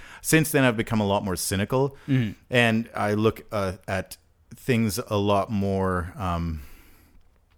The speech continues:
Speaker 1: metaphorically than what's actually written down in these accounts.
Speaker 2: Yeah.
Speaker 1: And I'm pretty sure it was all metaphorical anyway. But the amazing part about all of it is that there was so much,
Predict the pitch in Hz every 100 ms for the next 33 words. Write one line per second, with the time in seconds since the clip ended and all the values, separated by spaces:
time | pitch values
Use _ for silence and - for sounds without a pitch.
0 | - 151 123 104 - 101 104 - 120 123
1 | 117 - _ 110 101 95 92 90 - 104
2 | 98 - - - 104 90 - 92 85 -
3 | - - _ 101 107 95 92 87 87 90
4 | 92 90 95 87 87 87 - 92 85 110
5 | - - - 101 120 123 123 147 131 151
6 | 123 101 101 101 101 92 - 95 87 90
7 | 87 98 87 73 78 - - - - -
8 | - 151 175 208 202 185 127 107 95 101
9 | 113 95 - 101 90 98 - - 110 101
10 | - - - - 143 135 131 123 113 -
11 | - -